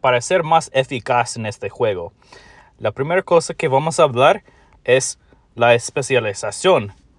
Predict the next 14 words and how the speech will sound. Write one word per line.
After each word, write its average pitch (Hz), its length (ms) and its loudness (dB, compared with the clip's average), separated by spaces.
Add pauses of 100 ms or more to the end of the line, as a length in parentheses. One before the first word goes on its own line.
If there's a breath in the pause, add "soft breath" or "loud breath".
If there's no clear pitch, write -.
(120)
Puede 156 200 4
ver 165 280 2 (460 soft breath)
en 117 300 -2
la 113 80 2
parte 170 640 4 (200 loud breath)
a 120 160 -2
la 113 160 -2
izquierda 190 520 2
y 160 80 4
abajo 160 400 4
de, 117 480 4
de 123 180 -2
la 117 140 0
pantalla, 190 560 2